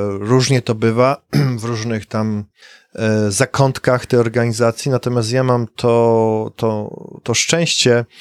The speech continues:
że nasza firma została zakupiona przez Cisco jakiś czas temu i, i tak trochę jesteśmy autonomiczni i to jest fajne i staramy się też w jakiś sposób edukować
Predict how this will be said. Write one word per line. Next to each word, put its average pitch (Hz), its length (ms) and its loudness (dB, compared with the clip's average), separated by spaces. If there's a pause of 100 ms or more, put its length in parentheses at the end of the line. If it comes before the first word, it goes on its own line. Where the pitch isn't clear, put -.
(360)
że 117 360 4
nasza 139 280 2
firma 139 320 2
została 123 300 2
zakupiona 120 600 0
przez - 240 -8
Cisco - 300 -6
jakiś - 200 -12
czas - 240 -10
temu 143 400 0
i, 117 320 -4
i 110 40 -10
tak - 220 -2
trochę 120 260 0
jesteśmy 113 400 -4
autonomiczni 113 800 -2 (460)
i 147 140 -2
to 147 100 2
jest 135 160 0
fajne 135 480 2
i 123 60 2
staramy 127 360 0
się - 80 -6
też 120 260 0
w - 20 0
jakiś 113 260 -8
sposób - 440 -8
edukować 117 840 0